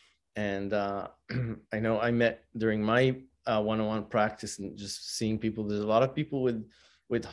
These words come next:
heart issues, with high blood pressure or low blood, blood pressure, different, um, there's different, different ailments that, uh, related to the heart. Um, so, um,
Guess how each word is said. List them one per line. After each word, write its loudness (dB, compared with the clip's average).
heart 4
issues, -8
with -10
high 4
blood 2
pressure 4
or 4
low 2
blood, 2
blood 0
pressure, 0
different, 2
um, 0
there's -4
different, 0
different 4
ailments 4
that, 0
uh, 2
related 4
to -2
the 0
heart. -2
Um, -2
so, 2
um, 0